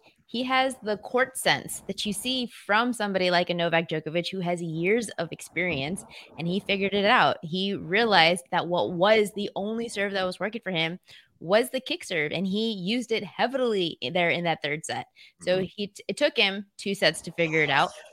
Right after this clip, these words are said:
Speaker 2: Yeah.
Speaker 1: but he adjusted, which is something that you don't see a lot from a lot of players in,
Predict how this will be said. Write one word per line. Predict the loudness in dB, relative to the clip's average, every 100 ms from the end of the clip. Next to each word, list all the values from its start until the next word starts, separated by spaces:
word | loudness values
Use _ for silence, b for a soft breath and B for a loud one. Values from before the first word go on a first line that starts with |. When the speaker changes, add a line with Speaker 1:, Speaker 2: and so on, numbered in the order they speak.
| -8
Speaker 2:
Yeah. | -4
Speaker 1:
but | -2 -2
he | -2 -2 -2 -6 -4
adjusted, | -4 0 0 0 -2 -2 -2 -6 _ _
which | -8 -6
is | -2
something | -2 0
that | -4 -4
you | -2
don't | -2 -2 -4
see | -2
a | 0
lot | 4 2 2
from | 0
a | 2
lot | 2 2
of | 0
players | 2 4 6 2 -2
in, | -4 -4